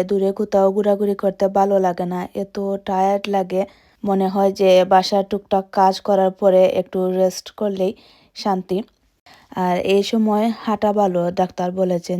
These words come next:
যে যত বেশি হাঁটতে পারবো, তত আমার শরীরের জন্য ভালো, বেবির জন্য ভালো। এখন তো লাস্টের দিকে। আর আমি চেষ্টা করি প্রত্যেক দিন অথবা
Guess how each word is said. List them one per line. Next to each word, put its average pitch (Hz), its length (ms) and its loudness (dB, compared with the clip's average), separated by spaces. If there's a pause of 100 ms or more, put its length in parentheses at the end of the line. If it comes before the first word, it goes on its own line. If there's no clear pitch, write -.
যে 180 140 -2 (480)
যত 185 220 -6
বেশি 190 320 -2
হাঁটতে 190 400 -2
পারবো, 180 340 0 (600)
তত 180 220 0 (720)
আমার 190 320 0
শরীরের 190 420 0
জন্য 196 240 0 (100)
ভালো, 185 340 0
বেবির 180 320 -4
জন্য 185 240 -4 (100)
ভালো। 180 260 -2 (600)
এখন 185 260 -6
তো 185 140 0 (320)
লাস্টের 190 460 0
দিকে। 196 280 -2 (840)
আর 180 280 2
আমি 196 260 0
চেষ্টা 214 360 0
করি 185 280 0 (300)
প্রত্যেক 190 420 -2
দিন 185 240 0
অথবা 185 320 -2